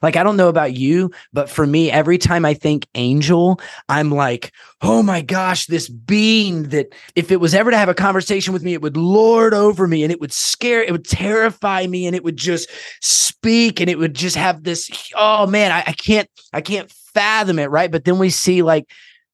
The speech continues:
in scripture, like, the angel coming to Mary and the angel going to the shepherds. And,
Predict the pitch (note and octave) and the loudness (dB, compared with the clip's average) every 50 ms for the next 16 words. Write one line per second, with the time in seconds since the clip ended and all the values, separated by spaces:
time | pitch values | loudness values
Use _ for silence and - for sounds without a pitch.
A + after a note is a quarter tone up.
0 | _ _ _ - D#3 D#3+ - - - - F3 E3+ E3+ - E3+ D#3 D3+ C#3+ A#2 C3 | _ _ _ -4 -2 -2 -2 -2 -2 -2 -2 -2 0 0 2 2 2 0 -2 -4
1 | C3 B2+ C3 D3+ D#3+ D3 D3+ C3+ - D3+ C#3+ D3 D3 C3+ C3 B2+ B2 B2+ C3 C#3 | -4 -2 0 0 2 2 2 2 2 0 0 2 0 0 0 0 2 2 2 4
2 | C3+ B2+ A#2 A2+ G#2+ G#2 G#2+ G#2 G#2+ A#2+ C3 B2+ C3 B2 A#2+ B2+ B2 B2+ B2+ A#2+ | 2 2 2 0 0 -2 -2 -2 0 0 2 2 2 2 2 2 2 2 0 0
3 | A#2+ A2 A2+ A2 - - C3 C3 C3+ - A#2+ A2 A2+ A#2+ A2+ | 0 0 0 -2 0 0 0 2 2 0 -2 -2 -2 -4 -4